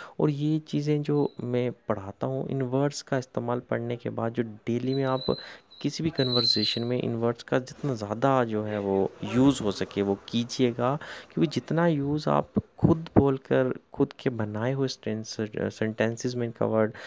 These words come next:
डेली में यूज़ करेंगे, उतना ज़्यादा जो है वो आपको ये चीज़ें याद रहेंगी। वरना आप यहाँ से पढ़कर भूल जाओगे, इसका इस्तेमाल नहीं करोगे, तो फिर एग्जाम आते आते जो है वो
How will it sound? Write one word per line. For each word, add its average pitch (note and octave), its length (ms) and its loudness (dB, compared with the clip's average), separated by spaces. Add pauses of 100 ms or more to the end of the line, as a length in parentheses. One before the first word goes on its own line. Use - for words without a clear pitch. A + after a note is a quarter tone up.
(220)
डेली A#2 260 6
में D3+ 140 4
यूज़ A2+ 240 2
करेंगे, A2 320 -4
उतना A#2+ 400 -2
ज़्यादा G2+ 440 -6
जो G#2+ 160 -6
है G2 80 -6
वो G2 120 -6
आपको F#2+ 240 -8
ये G2 200 -8
चीज़ें G#2+ 540 -6
याद F#2+ 440 -8
रहेंगी। - 380 -12 (420)
वरना B2+ 220 -4
आप B2+ 140 -8
यहाँ A#2 180 -4
से A#2 160 -6
पढ़कर A#2 520 -4
भूल A2+ 480 2
जाओगे, G#2+ 540 0
इसका G#2+ 240 -4
इस्तेमाल A2 480 -2
नहीं A2+ 160 -6
करोगे, A2+ 300 -4
तो B2 240 -4 (420)
फिर B2 120 0
एग्जाम A#2 480 -4
आते A2 220 -4
आते A2 260 -4
जो G#2+ 140 -8
है G#2+ 120 -8
वो G#2 240 -6